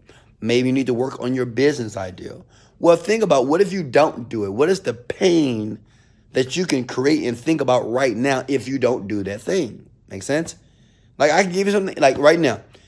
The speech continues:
If you don't work on your business today or in the next hour, then you're gonna remain at your job for the rest of your life 'cause you're gonna be a procrastinator.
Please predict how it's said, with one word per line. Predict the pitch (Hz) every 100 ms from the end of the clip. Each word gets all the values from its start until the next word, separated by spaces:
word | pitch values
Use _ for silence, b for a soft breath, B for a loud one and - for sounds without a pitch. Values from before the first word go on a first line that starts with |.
| b -
If | 131
you | 165
don't | 254 202
work | 202
on | 196 190
your | 190
business | 156 185 165
today | - 131 120 151
or | 151
in | 131
the | 127
next | 120 143 -
hour, | 139 139 170 196 226 - b b b b
then | - 208
you're | 226
gonna | 202
remain | 175 175 190 196
at | 190
your | 196
job | 165 185 202 190
for | 175
the | 165
rest | 175 196 196
of |
your | 190 185
life | 185 220 226 190 131
'cause | -
you're | 156
gonna | 180
be | 180
a | 185
procrastinator. | 185 165 185 202 196 175 175 170 117